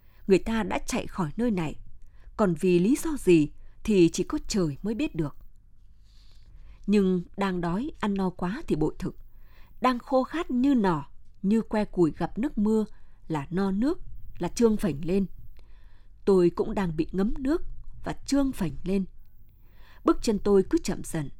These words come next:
Ngón tay ngấm nước, da co lại nhăn nheo.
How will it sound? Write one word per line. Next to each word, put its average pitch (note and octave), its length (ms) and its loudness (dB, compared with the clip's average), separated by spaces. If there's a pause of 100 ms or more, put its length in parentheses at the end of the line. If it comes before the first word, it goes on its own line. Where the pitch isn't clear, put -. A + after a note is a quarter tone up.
(800)
Ngón F#3 240 0
tay G3 340 4
ngấm F#3+ 300 2
nước, D4+ 180 2 (260)
da F#3+ 320 -2 (100)
co A#3+ 140 0
lại F3 300 0
nhăn F3+ 220 0
nheo. F#3 240 0